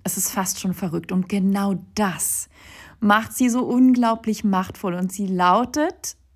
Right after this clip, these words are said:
zum Mitschreiben, „Was würde mir jetzt gut tun?“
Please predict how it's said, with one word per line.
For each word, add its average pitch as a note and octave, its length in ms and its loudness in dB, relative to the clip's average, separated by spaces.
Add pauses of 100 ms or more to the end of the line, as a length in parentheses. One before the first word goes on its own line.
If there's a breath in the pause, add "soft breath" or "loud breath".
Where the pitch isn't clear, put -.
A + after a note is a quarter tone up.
(240)
zum E3+ 340 -4
Mitschreiben, G#3 1000 -2 (580 soft breath)
„Was F#3 480 -4 (140)
würde F#3+ 260 -6
mir E3 460 -6 (420)
jetzt - 580 -8 (300)
gut F#3+ 400 -2
tun?“ E3+ 380 -8